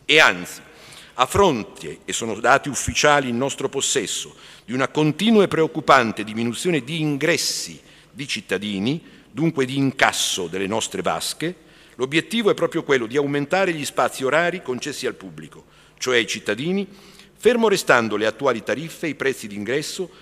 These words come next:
che resteranno competenza esclusiva del Comune. Il servizio non subirà alcun peggioramento di qualità, a meno che non si creda che tutte le piscine degli altri comuni,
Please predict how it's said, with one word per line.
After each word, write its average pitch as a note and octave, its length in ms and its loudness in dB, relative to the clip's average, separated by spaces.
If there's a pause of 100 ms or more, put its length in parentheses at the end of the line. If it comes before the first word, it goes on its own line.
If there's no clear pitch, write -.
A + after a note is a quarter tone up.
(120)
che A#2+ 80 -4
resteranno B2+ 560 2
competenza A#2+ 880 -4
esclusiva B2 580 -6
del G3+ 160 -8
Comune. F2+ 460 -14 (380)
Il A#2 100 -10
servizio D#3 560 -4
non A#2 160 -4
subirà C3+ 760 -4
alcun B2+ 360 -2
peggioramento A#2 580 -4
di G#2+ 100 -12
qualità, C3 680 -2 (280)
a - 120 -8
meno D3 180 0
che B2 100 -2
non C#3 140 0
si - 140 -6
creda A#2+ 400 0 (320)
che - 100 -8
tutte E3 240 -4
le C#3+ 100 0
piscine C#3+ 380 -2
degli G#2 200 0
altri C3+ 260 0
comuni, A#2+ 580 -8